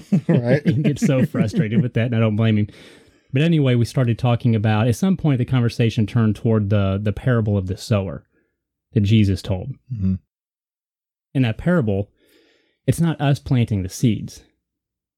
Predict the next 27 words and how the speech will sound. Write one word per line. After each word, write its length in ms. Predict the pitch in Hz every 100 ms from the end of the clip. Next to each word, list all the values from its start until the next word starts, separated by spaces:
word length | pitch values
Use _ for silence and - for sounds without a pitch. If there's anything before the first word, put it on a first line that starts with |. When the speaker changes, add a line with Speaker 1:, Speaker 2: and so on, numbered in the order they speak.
| _ _ _ _
Speaker 2:
right? 180 | 117 107
They, 100 | 113
we, 220 | 113 139
we 160 | 120 123
were 80 | 117
Speaker 1:
Mm-hmm. 60 | 95
Speaker 2:
talking 180 | 160 147
about 160 | 120 113
that 160 | 104
parable, 400 | - 170 147 110
but 120 | 104 104
still 220 | - 143
in 60 | 113
the 80 | 107
context 460 | 131 120 120 107
of 60 | 113
us 120 | 107
planting 360 | - 120 104 98
seeds. 280 | - 139 117
But 120 | -
in, 140 | 104 113
if 140 | 127
you 80 | 123
look 120 | 143
at 20 |
the 60 | -
parable 400 | 110 127 104 -